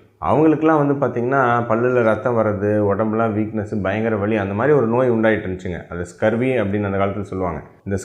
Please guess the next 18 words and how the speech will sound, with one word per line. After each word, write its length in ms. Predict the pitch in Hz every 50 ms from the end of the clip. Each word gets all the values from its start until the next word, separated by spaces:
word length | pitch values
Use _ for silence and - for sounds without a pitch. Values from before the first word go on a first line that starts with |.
| -
ஸ்கர்வி 560 | - 123 135 156 160 170 185 185 185 185 - - - - - -
நோய்க்கு 360 | 120 131 135 135 127 110 120
வந்து 160 | 107 110 123
பாத்தீங்கன்னா, 520 | 123 - 107 98 98 92 107 139 175 190 185 - - - - _ -
பழங்கள் 420 | 120 127 147 170 185 180 185 165
சாப்பிட்டா, 380 | - - 143 131 - - 160 147
அதுவும் 220 | 135 139 147 131
ஆரஞ்சு 340 | 120 123 143 156 165 220 151
பழம்லாம் 500 | - 131 123 127 120 120 120 127 135 131
சாப்பிட்டா 440 | 123 120 113 - - 139 135 - 110
சரியாகும் 500 | 107 117 117 107 104 104 113 95 98 92
அப்படின்னு 300 | 101 131 139 139 160 185
ஜேம்ஸ் 540 | 151 117 101 131 139 143 139 139 - -
லிண்ட் 240 | 117 127 127 117 95
அப்படிங்கிறவர் 560 | 87 101 98 101 113 110 107 98 98 117 135
கண்டுபிடிச்சார். 480 | - 110 104 101 98 92 92 - 104 78
ஆனா, 300 | - - 113 143 165 165
அப்போ 360 | 143 - - 165 175 202 220